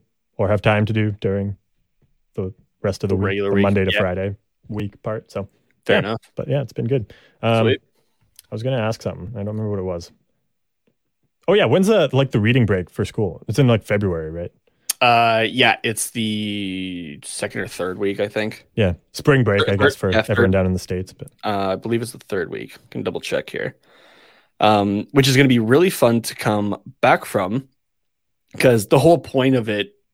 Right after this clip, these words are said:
Speaker 2: you know, is for, like, a m-, like, a mental health break, basically, for everybody.
Speaker 1: Yeah.
Speaker 2: Like, for students.
Speaker 1: Mm-hmm.
Speaker 2: Um, especially at our school,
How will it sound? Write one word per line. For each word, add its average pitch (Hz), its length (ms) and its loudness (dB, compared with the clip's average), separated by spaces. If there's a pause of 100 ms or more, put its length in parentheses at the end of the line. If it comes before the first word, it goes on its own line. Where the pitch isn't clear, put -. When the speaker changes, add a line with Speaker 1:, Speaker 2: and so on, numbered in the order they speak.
(180)
Speaker 2:
you 113 140 -4
know, 104 180 -4
is 104 380 -6 (300)
for, 104 600 -2
like, 113 140 -2
a 110 40 -4
m-, 107 320 -6 (480)
like, 120 120 0
a 110 60 -2
mental 117 240 -4
health 131 260 -2
break, 165 300 -2 (160)
basically, 175 420 0
for 180 120 -2
everybody. 190 440 -2 (220)
Speaker 1:
Yeah. 117 240 2
Speaker 2:
Like, 120 80 0
for 120 100 -2
students. 139 380 0 (320)
Speaker 1:
Mm-hmm. 101 180 2
Speaker 2:
Um, 110 540 2 (380)
especially 175 380 4
at 113 100 0
our 185 160 4
school, - 420 -8